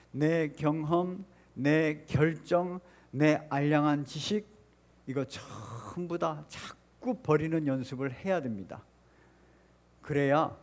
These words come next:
성경 육십육 권에 기록되어 있는 모든 사실들을 믿을 수가 있습니다. 바로 동정녀 탄생에 관하여서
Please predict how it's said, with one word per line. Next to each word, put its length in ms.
성경 480
육십육 400
권에 220
기록되어 420
있는 320
모든 720
사실들을 720
믿을 320
수가 240
있습니다. 580
바로 360
동정녀 680
탄생에 720
관하여서 880